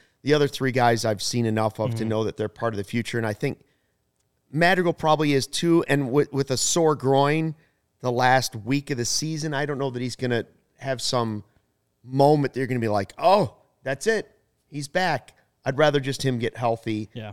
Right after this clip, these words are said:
Speaker 1: and go into his off-season program healthy.
Speaker 2: Yeah, I think that's the one, especially how late it is.
Speaker 1: Yeah.
Speaker 2: And the groin, I mean, he was out.
Speaker 1: This whole season's been messed up with
Speaker 2: Yeah,
Speaker 1: injuries.
Speaker 2: the left groin injury, they kept him out almost two months. Like, this one's like, I know,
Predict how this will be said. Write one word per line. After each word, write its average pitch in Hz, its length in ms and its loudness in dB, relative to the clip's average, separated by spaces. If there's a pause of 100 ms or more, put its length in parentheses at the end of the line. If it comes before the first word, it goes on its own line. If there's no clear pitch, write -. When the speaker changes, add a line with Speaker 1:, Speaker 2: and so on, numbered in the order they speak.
Speaker 1:
and 120 100 -2
go 131 160 4
into 120 140 2
his 107 140 0
off-season 104 500 0
program 92 400 -4
healthy. 85 380 -12
Speaker 2:
Yeah, 131 200 -2
I 135 60 -2
think 190 160 -2
that's 151 180 0
the - 100 -8
one, 123 140 -4
especially 120 280 -6
how 120 160 -2
late 104 280 -6
it 123 120 -4
is. 143 340 -4
Speaker 1:
Yeah. 110 260 -2
Speaker 2:
And 123 240 0
the 113 60 -6
groin, 117 380 -2
I 117 40 -4
mean, 113 120 -4
he 127 80 -4
was 120 100 -4
out. 110 200 -6
Speaker 1:
This 117 40 0
whole 156 140 -2
season's 131 480 -2
been 123 160 -4
messed 120 260 -2
up 120 180 -4
with 107 120 -6
Speaker 2:
Yeah, 110 60 -2
Speaker 1:
injuries. 113 340 -2
Speaker 2:
the 113 80 -4
left 127 340 0
groin 135 240 2
injury, 131 260 0
they 123 120 -2
kept 127 180 -4
him 123 100 -6
out 120 60 -4
almost 120 320 -6
two 131 100 -6
months. 120 360 -6
Like, 110 140 -12
this 117 180 -6
one's 117 160 -6
like, 110 120 -6
I 120 120 -2
know, 131 280 0